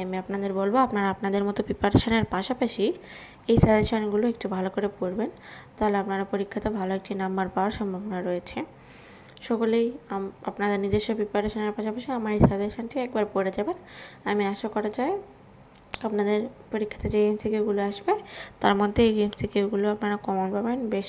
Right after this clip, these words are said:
অনেকটাই কমন পাবেন। তাই জন্য আমি বলবো অবশ্যই এই এমসিকিউগুলো একবার করে পড়ে যাবেন। এটুকুই ব-, বলবো যে আপনারা সকলে ভালোভাবে পরীক্ষা দিন,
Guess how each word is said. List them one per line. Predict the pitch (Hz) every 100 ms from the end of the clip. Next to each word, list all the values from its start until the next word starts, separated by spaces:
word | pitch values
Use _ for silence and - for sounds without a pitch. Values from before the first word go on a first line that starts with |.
| -
অনেকটাই | 190 190 - 208
কমন | 202 202 208 208
পাবেন। | 226 269 415 - - - - -
তাই | - 202
জন্য | 208 208
আমি | 202
বলবো | 202 208 269 233
অবশ্যই | 214 - 220 208
এই | 196
এমসিকিউগুলো | 196 208 208 196 208 226
একবার | 220 - 180
করে | - 233
পড়ে | - - 180
যাবেন। | 196 233 339 - - - - - - - - - - - - - - - - - - -
এটুকুই | 214 226 233
ব-, | 220 214 220 285 202
বলবো | 202 208 233 262
যে | 240
আপনারা | 214 202 208
সকলে | - 208 208
ভালোভাবে | 214 202 202 208 208 -
পরীক্ষা | 208 208 226
দিন, | 220